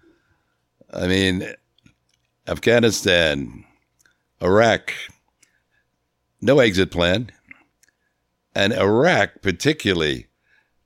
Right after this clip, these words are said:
the most god-awful planning by the Americans. I remember the, uh, administration of, uh,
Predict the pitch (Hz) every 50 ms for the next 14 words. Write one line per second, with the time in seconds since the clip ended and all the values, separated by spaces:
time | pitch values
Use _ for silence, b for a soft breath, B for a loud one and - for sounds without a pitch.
0 | _ _ _ _ _ _ _ _ _ _ - 92 90 107 113 113 113 - - -
1 | _ _ _ _ _ _ _ _ - - 131 120 113 101 - - - - _ -
2 | 143 151 180 190 190 196 180 - 131 120 117 127 139 139 - - 120 113 107 98
3 | 101 101 - _ _ - - - 120 135 160 175 165 131 90 73 67 65 65 76
4 | 90 95 92 90 95 95 95 101 120 143 151 135 113 - - 80 69 65 - -
5 | - - 139 165 180 170 151 123 110 120 143 147 139 104 87 76 64 - b b
6 | b b b b b b b b b b b b b b _ - - 104 98 90
7 | 90 87 85 80 82 82 78 80 85 87 95 113 117 117 98 - - 113 113 110
8 | 98 - - 104 101 98 95 92 82 87 85 82 73 67 71 80 80 78 71 71
9 | 69 64